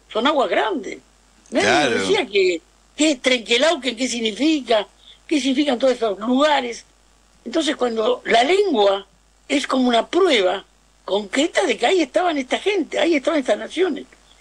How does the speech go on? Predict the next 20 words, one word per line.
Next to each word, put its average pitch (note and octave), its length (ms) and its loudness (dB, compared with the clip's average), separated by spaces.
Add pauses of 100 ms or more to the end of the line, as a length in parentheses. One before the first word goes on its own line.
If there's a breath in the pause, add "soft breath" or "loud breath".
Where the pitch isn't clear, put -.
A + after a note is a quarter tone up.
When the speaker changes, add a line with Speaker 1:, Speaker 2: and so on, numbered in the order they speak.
(440)
Speaker 1:
Y - 80 -12
que G#3+ 120 -2
es - 100 0
un E4 160 2
gran G4+ 240 2
desastre C4+ 520 0
de E3 280 2
masacre D#3 720 -2 (340)
en E3+ 80 0
el F#3 60 2
siglo A3 260 2
veinte, E3+ 360 0
en F3 60 0
Argentina F#3+ 380 0
y - 40 2
en A3 40 2
otros A3+ 180 0
lugares B3 220 4
del C4 80 -2
mundo, A#3+ 400 -2